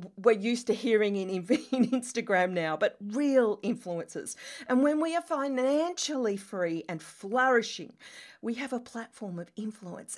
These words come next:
and that, and the means to make the change that we need in our world. But I made that leap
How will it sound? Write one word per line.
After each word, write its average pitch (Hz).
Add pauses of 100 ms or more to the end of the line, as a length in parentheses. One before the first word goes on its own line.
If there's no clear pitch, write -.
and 208
that, - (320)
and 240
the 262
means 262
to 226
make 202
the 202
change 180
that 165
we 175
need 170
in 165
our 156
world. 151 (520)
But 226
I 240
made 240
that 220
leap 190